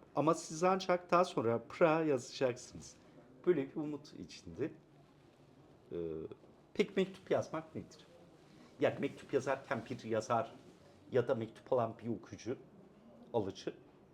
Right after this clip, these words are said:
ve göndericinin yaptığı şey nedir gerçekte? Bunu, e, bu sözü şimdi size verebilirim. Ben kendi düşüncelerimi kısaca paylaşıp önce Kafka ne diyor ona bakalım.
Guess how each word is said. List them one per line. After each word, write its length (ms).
ve 100
göndericinin 960
yaptığı 340
şey 300
nedir 300
gerçekte? 640
Bunu, 220
e, 80
bu 220
sözü 500
şimdi 500
size 300
verebilirim. 640
Ben 240
kendi 220
düşüncelerimi 760
kısaca 460
paylaşıp 560
önce 280
Kafka 500
ne 240
diyor 140
ona 180
bakalım. 320